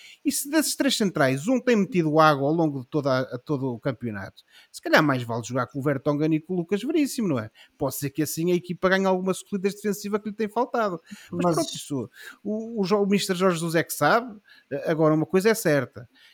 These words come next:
Speaker 1: e, e nem vou entrar novamente naquela conversa do jogam o triplo e o que é que se passa e o que é que se passou,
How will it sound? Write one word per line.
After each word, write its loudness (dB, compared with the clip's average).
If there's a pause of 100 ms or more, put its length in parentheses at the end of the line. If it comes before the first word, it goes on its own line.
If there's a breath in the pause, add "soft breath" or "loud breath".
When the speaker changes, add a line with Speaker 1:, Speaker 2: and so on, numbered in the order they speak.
Speaker 1:
e, -4
e -6
nem 4
vou 6
entrar 4
novamente 2
naquela 0
conversa 0
do -2
jogam 2
o -2
triplo 0
e 4
o -2
que -2
é -4
que -12
se -12
passa 0
e 0
o -4
que -6
é -4
que -16
se -20
passou, -4